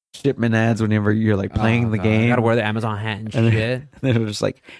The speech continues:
Speaker 1: "Your package was left at the front door," and, like, the picture of your package
Speaker 2: Hey,
Speaker 1: pops up
Speaker 2: hey,
Speaker 1: on it.
Speaker 2: Amazon, or, "Hey, Alexa."
Speaker 1: <laughs>
Speaker 2: Start,
Speaker 1: Listen.
Speaker 2: like, yeah, start, like, start thinking, "Well, Jeff Bezos ain't that.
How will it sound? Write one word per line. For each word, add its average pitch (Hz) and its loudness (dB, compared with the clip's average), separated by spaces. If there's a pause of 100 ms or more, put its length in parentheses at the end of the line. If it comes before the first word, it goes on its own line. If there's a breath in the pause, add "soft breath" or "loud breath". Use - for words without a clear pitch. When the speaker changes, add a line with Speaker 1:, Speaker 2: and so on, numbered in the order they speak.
(140 loud breath)
Speaker 1:
"Your 143 0
package 113 0
was 104 -4
left 135 0
at 127 -4
the - 2
front 127 0
door," 127 2
and, 101 0
like, 95 -2
the 101 -4
picture - -2
of 98 2
your 101 0
package 107 -2
Speaker 2:
Hey, 190 2
Speaker 1:
pops 175 0
up 143 2
Speaker 2:
hey, 190 0
Speaker 1:
on 196 2
it. 196 2
Speaker 2:
Amazon, 170 0
or, 143 2
"Hey, 175 2
Alexa." 123 -2 (100)
Speaker 1:
<laughs> - -12
Speaker 2:
Start, 110 -2 (1040 soft breath)
Speaker 1:
Listen. 98 2
Speaker 2:
like, 147 -6
yeah, 110 -2
start, 107 -8
like, 110 -8
start 127 -2
thinking, 143 -10
"Well, 254 -6
Jeff - -8
Bezos 185 -8
ain't 90 -14
that. - -20